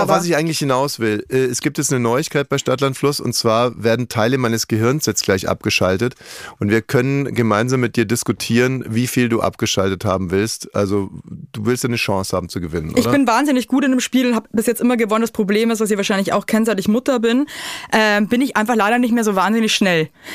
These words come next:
Speaker 3: Deswegen ist es
Speaker 2: Mhm.
Speaker 3: für mich jetzt heute auch mal noch mal eine ganz andere, ähm, Hausnummer.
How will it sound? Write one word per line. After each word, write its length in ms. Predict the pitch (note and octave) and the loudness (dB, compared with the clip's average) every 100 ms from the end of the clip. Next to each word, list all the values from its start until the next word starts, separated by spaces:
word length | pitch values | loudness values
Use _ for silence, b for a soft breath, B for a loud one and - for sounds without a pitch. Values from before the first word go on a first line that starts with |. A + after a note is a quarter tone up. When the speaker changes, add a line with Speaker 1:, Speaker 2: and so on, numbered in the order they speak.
| B | B
Speaker 3:
Deswegen 240 | G3 A#3 A3+ | 0 2 2
ist 80 | |
es 80 | A#3 | 2
Speaker 2:
Mhm. 40 | - | 2
Speaker 3:
für 60 | |
mich 160 | A3+ A#3 | 2 2
jetzt 160 | A#3+ A3 | 0 2
heute 300 | G#3+ A3+ C3+ | 2 2 2
auch 120 | F#3+ | 4
mal 140 | A3 | 4
noch 100 | G#3+ | 4
mal 100 | G3+ | 2
eine 120 | G#3 F#3+ | 2 2
ganz 320 | F#3+ A3+ - | 2 2 2
andere, 560 | G#3+ A3 G3 G3 G3 - | 2 4 4 4 4 2
ähm, 160 | F#3+ | 2
Hausnummer. 560 | F#3+ G3+ F#3+ D#3+ D3 | 2 2 2 2 2